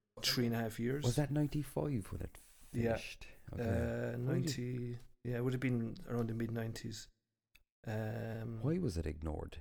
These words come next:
Speaker 2: do you think?
Speaker 1: Politics, I think. And, I mean, you know, to have a city in Europe under siege for three and a half years, I was, uh, I was, uh,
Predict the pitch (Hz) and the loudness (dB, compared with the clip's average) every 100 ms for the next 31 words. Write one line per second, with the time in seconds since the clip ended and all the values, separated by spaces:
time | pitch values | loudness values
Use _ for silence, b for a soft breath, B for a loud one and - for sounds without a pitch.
0 | - 87 85 - - _ _ _ _ - | -10 -8 -8 -8 -12 _ _ _ _ -12
1 | - _ _ - 117 117 143 - 147 143 | -12 _ _ 0 0 0 -4 -4 -4 -4
2 | - - _ _ _ _ 131 123 123 113 | -8 -20 _ _ _ _ -2 0 0 -2
3 | - - 139 143 143 131 98 - 143 143 | -8 -4 4 6 8 6 0 -2 4 6
4 | 127 135 123 120 120 147 135 139 120 120 | 6 4 2 2 2 4 4 2 2 2
5 | 117 117 120 110 - - - - 104 - | 4 4 4 2 -2 -14 -8 -2 -2 0
6 | 120 - - - 110 107 110 110 117 127 | 0 -2 -4 -2 0 2 0 0 4 6
7 | 127 - - _ _ B B B - 120 | 6 2 -6 _ _ B B B 2 6
8 | 143 - 110 104 92 - - 127 131 131 | 6 6 2 2 0 -4 -6 -2 0 0
9 | - 113 117 117 | -2 -2 -2 -4